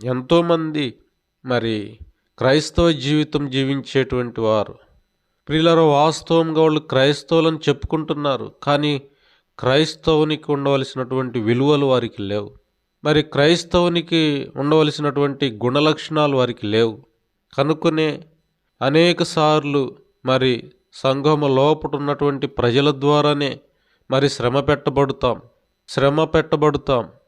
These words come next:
వారు ఉన్నటువంటి, వారు ఉన్నటువంటి, ప్రియులారా, అలాంటి, అలాంటి పరిస్థితులు ఉన్నాయి.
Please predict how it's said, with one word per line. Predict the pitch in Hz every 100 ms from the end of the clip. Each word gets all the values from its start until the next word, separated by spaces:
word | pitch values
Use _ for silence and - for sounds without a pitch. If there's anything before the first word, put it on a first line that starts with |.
| _ _ _ _
వారు | 135 147 147
ఉన్నటువంటి, | 156 170 156 160 147 147 104 101 _ _ _ _ _
వారు | 135 139
ఉన్నటువంటి, | 139 151 151 156 156 151 151 120 - - - - - _
ప్రియులారా, | 127 135 135 123 120 110 107 _ _ _ _ -
అలాంటి, | 139 147 147 139 139 127 120 107 - _ _ _ _ _
అలాంటి | 147 156 156
పరిస్థితులు | 156 151 170 175 - 175 143 107 95 _ _ _ _
ఉన్నాయి. | 123 135 123